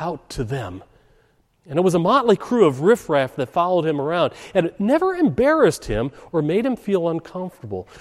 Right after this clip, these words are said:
One of the most radical statements Jesus ever made is found in Matthew nine. "It is not the healthy who need a doctor, but the sick.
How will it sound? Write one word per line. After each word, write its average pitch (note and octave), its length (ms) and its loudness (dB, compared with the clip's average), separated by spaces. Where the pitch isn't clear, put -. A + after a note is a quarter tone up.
One F#3 160 0
of G#3+ 60 2
the G3 60 0
most F3 240 0
radical A#3 420 -2
statements E3 440 0
Jesus F#3 460 -6
ever F#3+ 240 -4
made D3+ 300 -2
is B2 140 -6
found E3 360 -4
in C#3 120 -2
Matthew C#3+ 360 -4
nine. C3+ 380 -4
"It C3+ 100 -4
is C3 120 -4
not F3 180 -6
the D3 80 -6
healthy F#3+ 540 -2
who A2+ 180 -6
need A#2 180 -6
a A2 60 -8
doctor, A#2 380 -4
but B2+ 160 -10
the C#3+ 80 -12
sick. - 420 -16